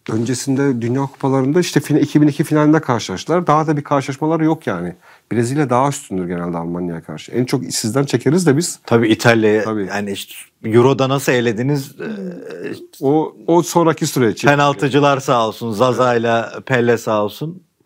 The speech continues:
Speaker 2: İtalya
Speaker 1: Ama öncesinde
Speaker 2: Almanya
Speaker 1: hiç yoktur
Speaker 2: eşleşti.
Speaker 1: yani.
Speaker 2: Yok, yok.
Speaker 1: Hiç yoktur. İtalya
Speaker 2: Mümkün
Speaker 1: en,
Speaker 2: değil.
Speaker 1: Almanya'nın en çok korktuğu takımdır İtalya.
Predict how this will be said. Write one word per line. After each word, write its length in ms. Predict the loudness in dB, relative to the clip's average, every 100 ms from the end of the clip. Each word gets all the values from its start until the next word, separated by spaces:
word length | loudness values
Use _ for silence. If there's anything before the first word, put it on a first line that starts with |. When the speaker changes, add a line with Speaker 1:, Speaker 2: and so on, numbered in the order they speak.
| _
Speaker 2:
İtalya 640 | -12 -2 0 4 2 0 -4
Speaker 1:
Ama 160 | -4 0
öncesinde 180 | 2 4
Speaker 2:
Almanya 400 | 2 2 0 0
Speaker 1:
hiç 160 | 0 0
yoktur 140 | -2
Speaker 2:
eşleşti. 200 | -2 -2
Speaker 1:
yani. 140 | 2
Speaker 2:
Yok, 200 | 2 2
yok. 240 | 0 -2 -4
Speaker 1:
Hiç 200 | -16 -10
yoktur. 240 | -8 -6
İtalya 320 | -8 0 4 4
Speaker 2:
Mümkün 240 | 4 4
Speaker 1:
en, 60 | 4
Speaker 2:
değil. 240 | 2 -4 _ _ _
Speaker 1:
Almanya'nın 480 | -8 -4 -2 -2 2
en 100 | 0
çok 220 | 0 -6
korktuğu 280 | -2 -4 -4
takımdır 320 | -8 -4 -2
İtalya. 400 | -4 -6 -12 -12